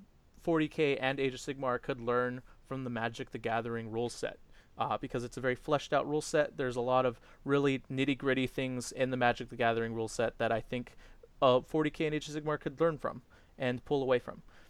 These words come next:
Uh, before we go into that, we're gonna go into some quick tournament news. I actually just got my plane ticket for the Iron Halo event. It's in Tulsa, Oklahoma. I'm gonna leave a description or a link in the description for that.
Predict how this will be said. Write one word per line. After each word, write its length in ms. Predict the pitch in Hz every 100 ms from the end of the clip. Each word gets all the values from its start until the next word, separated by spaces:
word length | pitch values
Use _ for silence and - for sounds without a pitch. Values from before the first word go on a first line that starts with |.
| -
Uh, 140 | - 123 -
before 220 | 160 -
we 100 | 214
go 120 | 202 202
into 120 | 196
that, 220 | 202 190
we're 80 | -
gonna 120 | 160
go 100 | 160
into 140 | 165 156
some 180 | - 160
quick 280 | 185 170
tournament 360 | - 170 170 156
news. 340 | 143 160 175 - - -
I 120 | 131
actually 280 | 156 - 160
just 240 | 147 -
got 140 | 165 156
my 120 | 160
plane 320 | - 139 156
ticket 360 | 160 170 190 - _ -
for 140 | - 160
the 180 | 139 131
Iron 300 | 139 160 151
Halo 640 | 135 139 160 196 214 226
event. 440 | 175 185 226 - - - -
It's 100 | -
in 120 | 160
Tulsa, 380 | - 175 180 -
Oklahoma. 560 | 156 156 151 143 143 139
I'm 140 | 139
gonna 160 | 160 170
leave 380 | 156 156 156 - -
a 160 | 135 123
description 720 | 131 - 160 - 175 165 165 -
or 100 | -
a 80 | 143
link 220 | 127 147
in 40 | 156
the 60 |
description 560 | 139 135 - 151 160 151
for 140 | -
that. 260 | 147 151 151